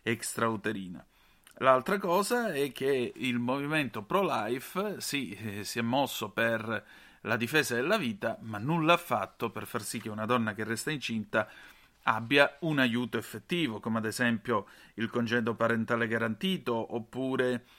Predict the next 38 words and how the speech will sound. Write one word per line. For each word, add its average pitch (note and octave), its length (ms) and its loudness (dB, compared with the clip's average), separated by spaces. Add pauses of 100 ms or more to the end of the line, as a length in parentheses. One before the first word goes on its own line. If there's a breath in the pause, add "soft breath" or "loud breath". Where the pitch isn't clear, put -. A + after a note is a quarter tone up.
(120 soft breath)
i A#2+ 420 0
crediti, B2 640 0
le A#2+ 120 2
agevolazioni A#2 720 0
fiscali A#2+ 680 2
che B2 120 -2
erano A#2 240 0
state A#2 280 0
introdotte A2+ 480 -2
con A2+ 160 0
i A2+ 80 2
pacchetti A2+ 460 -4
covid A#2+ 600 2 (460 loud breath)
e A3 160 2
così C#3 280 0
via. G2 380 -8
Quindi, D#3+ 280 0
insomma, B2+ 480 0 (300 loud breath)
diciamo E3+ 420 2
che C#3+ 400 6
da A#2+ 180 -6
parte C#3+ 640 2
di C3+ 280 -6
padre C3 300 2
Sawyer, A2+ 520 2
che A#2 140 -6
ovviamente A2+ 840 2
è - 340 0
contrario G#2 760 6
all'aborto G#2 600 2
in G#2 60 -4
tutti G#2+ 260 -6
i A#2 40 0
modi, A#2+ 300 2
luoghi C#3 260 0
e F#3+ 60 0
forme, A3 600 0
essendo, G#2 600 -2